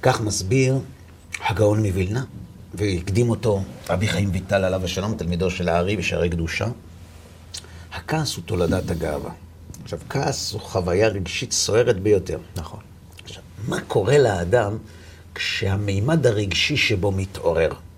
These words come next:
Speaker 2: מאבד שליטה.
Speaker 1: מה פירוש מאבד שליטה? אני לא מבין. מה, מה, מה זה מאבד שליטה? איפה השכל? מה,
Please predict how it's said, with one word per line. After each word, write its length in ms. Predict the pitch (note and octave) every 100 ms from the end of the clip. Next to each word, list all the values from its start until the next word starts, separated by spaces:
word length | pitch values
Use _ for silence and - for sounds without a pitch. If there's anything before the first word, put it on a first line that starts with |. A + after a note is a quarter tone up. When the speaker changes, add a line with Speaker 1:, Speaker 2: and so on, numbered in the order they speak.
| - - - - - -
Speaker 2:
מאבד 240 | F2+ E2
שליטה. 300 | - - - - - - - - - - - - - - - - - - - - - - - -
Speaker 1:
מה 120 | F3
פירוש 340 | F#3+ F3 A#2 -
מאבד 280 | - - -
שליטה? 340 | - - - - - - - -
אני 80 | B2
לא 100 | C3+
מבין. 200 | D#2+ - -
מה, 120 | E3+
מה, 200 | E3+ C3+ C#3 - - - -
מה 80 | A3+
זה 120 | G#3+
מאבד 340 | A#3 A#2 F2+ E2+
שליטה? 320 | E2+ E2+ D#2+
איפה 260 | D3+ -
השכל? 460 | G#3 - - - F#2
מה, 160 | A#2